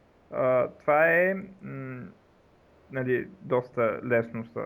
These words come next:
разбра, то не е и тайна. А, това е брилянтен пример за горила маркетинг, нали, партизанския маркетинг. А, някой е забелязал, че, а, търговската марка и сайта са свободни,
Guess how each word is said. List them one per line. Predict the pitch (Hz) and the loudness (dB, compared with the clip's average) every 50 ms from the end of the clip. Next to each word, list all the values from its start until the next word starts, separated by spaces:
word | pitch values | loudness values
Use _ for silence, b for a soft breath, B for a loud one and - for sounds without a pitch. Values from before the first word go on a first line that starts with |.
| - - - | -10 -10 -10
разбра, | - - 110 120 135 127 127 131 | -8 -8 -8 -6 -2 -2 0 0
то | - - 127 | 0 -2 -2
не | 123 120 | -2 -2
е | 117 117 | -4 -4
и | 117 117 | -4 -4
тайна. | - 113 113 110 110 110 - - - B B B B B B B | -4 -4 -2 -2 -4 -4 -4 -4 -6 B B B B B B B
А, | - 139 127 117 117 120 123 127 127 | -4 0 2 2 2 4 2 2 0
това | 127 - - 151 147 151 165 | -2 -4 -2 2 2 4 4
е | 170 175 175 175 170 143 | 4 4 4 4 2 0
брилянтен | 131 131 135 131 123 120 127 139 143 160 170 - - 170 151 | -2 -6 -6 -4 -2 0 2 2 2 2 0 -2 -6 -8 -6
пример | - 139 151 151 147 143 135 | -6 -4 -4 -2 -2 -2 -2
за | 123 123 | -4 -6
горила | 113 123 120 120 120 127 123 120 117 | -6 -4 -4 0 0 2 2 2 0
маркетинг, | 120 120 120 123 120 - - _ - 175 185 190 - - - | 0 0 -2 -2 -2 -4 -10 _ -12 -10 -10 -10 -12 -12 -10
нали, | 117 117 120 | -10 -10 -8
партизанския | 117 - 123 117 - - - 123 117 117 117 117 - 123 113 | -6 -6 -6 -6 -8 -8 -6 -2 -2 -2 -2 -2 -4 -6 -4
маркетинг. | 113 113 113 120 120 - - _ - 180 190 233 - - - b b b b b b b b - | -2 -2 -2 -2 -2 -4 -8 _ -8 -6 -6 -6 -8 -12 -18 b b b b b b b b -4
А, | 127 127 127 127 123 117 90 82 - | 0 2 2 2 2 0 -2 -6 -8
някой | 110 156 160 156 151 151 147 131 | -4 -2 0 0 0 0 -2 -2
е | 123 | -2
забелязал, | 117 123 117 120 123 127 127 127 120 120 113 110 117 | -2 -6 -6 -4 0 0 2 2 0 -2 -4 -6 -8
че, | - - 113 110 113 - - - - _ _ _ _ - | -10 -10 -8 -8 -6 -8 -10 -12 -16 _ _ _ _ -14
а, | - - 101 92 - | -10 -10 -8 -8 -8
търговската | - - 123 117 120 120 117 117 - - - 113 | -10 -10 -8 -4 -2 -4 -4 -4 -6 -10 -8 -6
марка | 113 113 113 113 113 - - 120 | -4 -2 -2 -2 -2 -4 -4 -4
и | 113 110 | -4 -4
сайта | - - 123 113 113 110 - - 110 - - | -4 -2 0 0 0 -2 -4 -8 -10 -10 -10
са | - _ - - | -12 _ -20 -20
свободни, | - _ 123 117 - - 117 113 117 131 147 170 208 | -18 _ -16 -14 -10 -8 -6 -6 -6 -6 -6 -8 -8